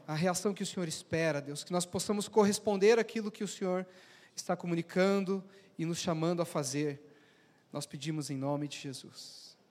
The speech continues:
Amém, Senhor. Amém. Então, irmãos, nós chegamos aqui ao clímax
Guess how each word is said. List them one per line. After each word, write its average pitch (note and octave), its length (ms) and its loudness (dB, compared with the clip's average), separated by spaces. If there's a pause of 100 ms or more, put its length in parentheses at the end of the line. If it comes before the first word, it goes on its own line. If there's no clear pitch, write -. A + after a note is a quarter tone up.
(360)
Amém, C3 380 0
Senhor. A#2+ 400 -10 (1040)
Amém. B2 440 -4 (1300)
Então, C4+ 240 4
irmãos, G#3+ 440 4
nós G3 180 -2
chegamos G#3 400 -2
aqui G#3+ 260 -4
ao G#3+ 420 0 (300)
clímax - 800 -4